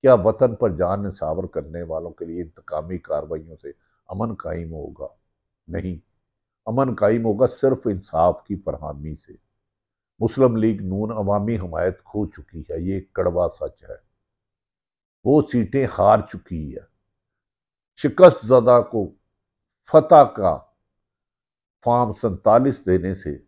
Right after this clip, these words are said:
बंदा जीत नहीं जाता। जैसे गीदड़ अपना नाम शेर रख ले तो वो शेर नहीं हो सकता।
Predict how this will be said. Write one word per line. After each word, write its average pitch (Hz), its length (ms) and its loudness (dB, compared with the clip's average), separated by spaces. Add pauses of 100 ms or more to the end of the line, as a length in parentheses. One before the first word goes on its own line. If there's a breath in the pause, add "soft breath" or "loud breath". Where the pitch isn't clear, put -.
बंदा 80 320 0
जीत 87 500 -8
नहीं 80 260 -10
जाता। 73 380 -8
जैसे 82 520 -6 (340)
गीदड़ 87 540 -2 (420)
अपना 104 280 -6
नाम 85 340 -8
शेर 92 300 -4
रख 92 260 -4
ले 80 120 -4
तो 87 160 -8
वो 92 140 -2
शेर 82 300 -6
नहीं 92 200 -8
हो 71 160 -12
सकता। - 520 -20